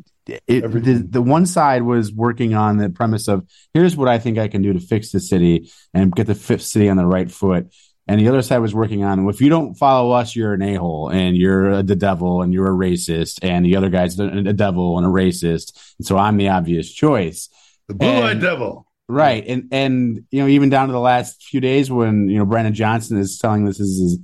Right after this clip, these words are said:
Speaker 1: black working class versus the white oppressors, essentially, you know, that's what his, his motto was. Wh-, uh, wh-, uh, what do you see the, the council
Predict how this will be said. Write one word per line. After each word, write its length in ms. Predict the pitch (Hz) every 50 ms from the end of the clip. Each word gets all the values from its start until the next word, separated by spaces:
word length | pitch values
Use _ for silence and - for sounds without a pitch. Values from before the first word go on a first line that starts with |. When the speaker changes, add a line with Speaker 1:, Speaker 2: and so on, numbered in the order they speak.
| - _ _ _ _ -
Speaker 1:
black 380 | - 113 127 139 147 143 -
working 260 | 143 143 139 143 135
class 320 | 123 110 127 120 120 120 113
versus 320 | - 120 117 113 117 110
the 80 | 104 107
white 300 | 104 98 104 120 127 123
oppressors, 480 | 113 110 - 117 117 113 - 104 85
essentially, 680 | 87 85 - 98 95 104 - - 82 78 78 76 76 - _ - - - - _ _ _ _
you 80 | 113
know, 140 | 117 110 104
that's 380 | 92 90 110 110 110 113 - -
what 200 | 107 107 101 92
his, 180 | 104 101 92 98 98
his 140 | 107 104 98
motto 340 | 101 104 107 135 147 135 107
was. 580 | 95 87 87 85 80 80 82 82 85 - - _ _ _ _ _ _
Wh-, 180 | - 131 120 64
uh, 200 | 76 71 64 -
wh-, 640 | 90 123 139 127 107 120 139 135 131 120 123 - -
uh, 180 | 104 - 117
what 200 | 113 127 151 190
do 40 | 220
you 80 | 196 165
see 280 | 151 - - 175 165 147
the, 260 | 135 131 117 101 -
the 120 | - 113 107
council 640 | - - 123 127 170 175 175 - 120 110 101 95